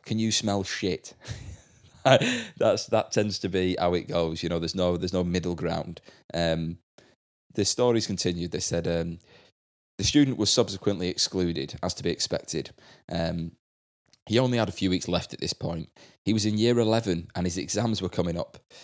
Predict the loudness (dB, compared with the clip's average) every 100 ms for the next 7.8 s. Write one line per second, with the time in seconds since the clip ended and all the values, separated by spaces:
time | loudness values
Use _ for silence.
0 | -20 -20 -4 -2 2 2 4 4 2 0
1 | 0 2 2 2 2 4 6 6 4 2
2 | -2 _ _ -2 0 0 0 2 0 -4
3 | -10 -6 -2 0 0 -2 -2 -6 _ _
4 | _ _ _ -2 6 6 6 0 -4 -6
5 | -6 -2 -2 -2 -2 0 0 -2 -4 -4
6 | -4 -8 -10 -18 _ -20 _ -10 -8 -4
7 | -2 -2 -2 -4 -2 0 -2